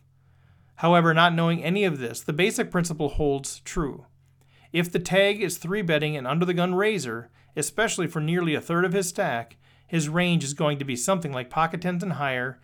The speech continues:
ace queen and higher, and maybe ace jack.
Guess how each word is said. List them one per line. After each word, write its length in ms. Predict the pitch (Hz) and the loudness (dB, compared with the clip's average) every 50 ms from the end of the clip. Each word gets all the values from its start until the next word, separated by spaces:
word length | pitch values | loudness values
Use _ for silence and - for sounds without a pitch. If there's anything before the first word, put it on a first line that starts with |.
| _ _ _ _ _ - | _ _ _ _ _ -4
ace 180 | - 160 180 175 | -2 -2 -2 -2
queen 280 | - - 190 175 160 | -4 -4 -4 -2 -2
and 100 | 147 135 | -2 -2
higher, 300 | 123 127 131 131 127 127 | -2 -2 -2 -2 -2 -2
and 340 | 127 135 135 139 139 143 151 | -4 -6 -6 -6 -6 -4 -4
maybe 680 | 156 160 180 190 196 180 160 143 135 123 120 113 117 - _ _ _ _ - | -2 0 2 2 2 2 0 -2 -4 -6 -8 -8 -10 -14 _ _ _ _ -4
ace 240 | 143 135 123 - - | -4 -4 -4 -4 -4
jack. 420 | - 135 117 120 - - - - | -4 -4 -4 -6 -10 -16 -20 -20